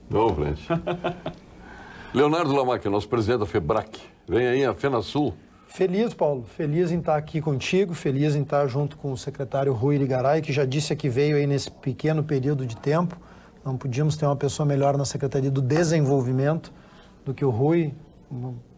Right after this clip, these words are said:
Speaker 2: ligado à área, com uma visão de que o empreendedorismo realmente é o que vai transformar. Então, e feliz por ter terminado essa semana aí de muito trabalho, preparando a nossa FenaSul.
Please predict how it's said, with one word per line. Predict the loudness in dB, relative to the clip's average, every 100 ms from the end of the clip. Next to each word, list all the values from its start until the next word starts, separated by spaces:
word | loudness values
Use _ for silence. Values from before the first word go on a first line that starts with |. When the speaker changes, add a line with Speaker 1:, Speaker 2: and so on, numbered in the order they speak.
| -20 -20 -14
Speaker 2:
ligado | -8 -2 2 2 2 0
à |
área, | 2 2 2 -2
com | -2
uma | -4
visão | -4 0 2 2 -2 -8 -20 -20 -12
de | -8
que | -2
o | 2
empreendedorismo | 2 2 2 4 2 2 2 0
realmente | 2 2 2 0 -2
é |
o |
que | 0
vai | 0 0
transformar. | -2 -2 -4 -2 -2 -4
Então, | -4 -4 -4 -6 -12 -18 -6
e | -2
feliz | 2 2 2
por | -2 0
ter | 0
terminado | 2 2 4 4 2
essa | 0 -2
semana | 0 2 2 2
aí |
de | 0
muito | -2 0
trabalho, | 0 2 2 0 -2
preparando | -2 0 2 2
a | 0
nossa | -2 -2
FenaSul. | -2 -4 -6